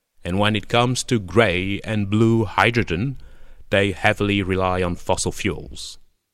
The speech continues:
even when factoring in carbon capture process for blue hydrogen. We will admit as evidence numerous research reports on the economics of the defendant, Mister Hydrogen,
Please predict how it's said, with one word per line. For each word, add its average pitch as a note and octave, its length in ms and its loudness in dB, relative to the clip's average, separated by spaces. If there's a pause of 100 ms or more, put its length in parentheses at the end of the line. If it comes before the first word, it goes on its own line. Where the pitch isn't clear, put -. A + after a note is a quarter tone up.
(120)
even A#2+ 240 4
when A#2 220 6
factoring G#2 520 2
in F#2+ 420 -2
carbon E2+ 440 0
capture - 460 -2
process - 720 -4 (120)
for G2 220 0
blue F2+ 300 0
hydrogen. D#2 640 -4 (540)
We F#2+ 80 -2
will G#2 180 4
admit G#2+ 420 4
as A2+ 280 4 (100)
evidence - 640 -2 (380)
numerous A2 720 2 (180)
research - 460 2
reports - 760 -2
on G2+ 200 0
the G2 160 0
economics F#2+ 800 -4
of F#2+ 240 0
the F#2 80 -4
defendant, - 640 -4 (400)
Mister G2+ 260 -2
Hydrogen, G2 640 0